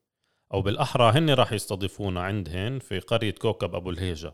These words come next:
خلال نشاط نظموه الأسبوع الماضي ضمن فعاليات أسبوع الثقافة الفلسطيني الموحد.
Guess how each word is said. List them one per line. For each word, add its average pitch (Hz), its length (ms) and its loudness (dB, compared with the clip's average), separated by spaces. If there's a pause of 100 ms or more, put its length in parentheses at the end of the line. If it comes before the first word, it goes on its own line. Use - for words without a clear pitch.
(380)
خلال 107 380 2
نشاط 127 440 0
نظموه 101 380 0
الأسبوع 104 380 -4
الماضي 113 520 -2
ضمن 110 280 -2
فعاليات 95 640 -2
أسبوع 110 320 -4
الثقافة 98 500 -2
الفلسطيني 92 580 -6
الموحد. 87 500 -6